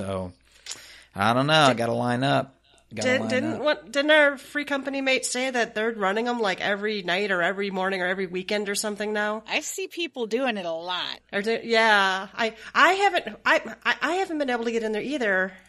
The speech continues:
Speaker 2: and I've been wanting to forever. So I need to just put on my big girl panties one of these days, watch a video, and go. <laughs>
Speaker 1: Yeah, and I think Ozma's really the only one you should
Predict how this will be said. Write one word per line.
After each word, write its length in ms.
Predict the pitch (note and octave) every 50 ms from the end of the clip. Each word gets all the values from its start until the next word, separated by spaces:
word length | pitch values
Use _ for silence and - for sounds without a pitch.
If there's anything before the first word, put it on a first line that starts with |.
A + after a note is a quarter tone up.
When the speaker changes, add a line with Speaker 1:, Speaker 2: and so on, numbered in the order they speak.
| _ -
Speaker 2:
and 120 | A3+ A3+
I've 140 | B3+ C#4 B3
been 140 | B3+ A#3+ A3+
wanting 240 | G#3+ G#3+ G#3+ G3+
to 80 | G3 A3
forever. 520 | - - G3 - F#3+ G#3 G#3+ F#3+ F3 D#3+
So 340 | D#3+ - - F#3 F3+ E3 E3 -
I 80 | - F#3
need 180 | G3+ A3+ A3
to 80 | A3 A3
just 220 | G#3+ G#3+ G#3 -
put 140 | - A3+ G3+
on 140 | G3+ G3 F#3+
my 80 | F3+
big 220 | E3 D#3+ F#3 F#3 F3
girl 160 | F#3+ F#3 F3
panties 380 | F3 F#3 E3+ D#3+ E3 D#3+ D#3+ -
one 100 | D#3+ E3
of 60 | -
these 160 | F3 F3+ -
days, 260 | - C#3+ D3+ E3+ D#3+
watch 240 | F3+ D#3+ - - -
a 60 | F#3+
video, 300 | F3+ F#3+ F3+ F#3 F3+ E3+
and 180 | D#3+ D#3+ D3+ D3
go. 420 | E3+ E3+ F#3 F#3+ F3 D#3+ - F#3+ -
<laughs> 40 | - - - - - - _ _ D4 - - - - - _ _ - _
Speaker 1:
Yeah, 380 | - G#2 F#2+ F#2+ F2+ F#2+ F#2+ G#2
and 100 | A2+ B2+
I 60 | B2
think 200 | B2 C#3 A#2+ A2+
Ozma's 460 | G#2+ G#2+ A2 G#2+ - A#2+ A2 G2+ -
really 260 | G#2+ G#2 A2 A2 A2 G#2+
the 100 | G#2 G#2
only 200 | G#2 G#2 G#2+ G#2
one 220 | G#2 G#2+ A2 A2
you 100 | G#2+ G#2+
should 260 | G2+ - - G#2+ F#2+